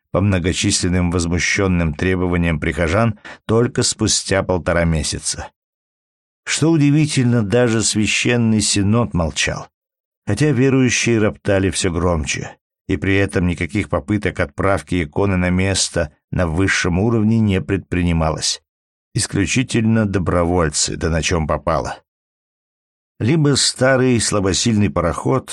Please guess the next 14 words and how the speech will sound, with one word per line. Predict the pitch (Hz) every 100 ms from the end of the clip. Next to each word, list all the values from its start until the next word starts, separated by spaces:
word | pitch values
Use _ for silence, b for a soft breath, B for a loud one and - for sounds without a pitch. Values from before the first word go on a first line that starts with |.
| -
едва | 131 98 92 98 107 -
выжимавший | 101 92 92 92 92 - 92
восемь | 90 87 - 87
узлов, | 82 87 90 85 - _ _ -
дважды | - 95 87 85 82
пытавшийся | 87 73 87 78 92 80 82
провести | 87 87 82 - 92
один | 85 82 90 85
из | -
списков | - 92 - - -
образа | 92 85 87 85 80
сквозь | - 87 85
японскую | 87 73 85 82 92 82
блокаду, | 87 80 90 80 78 76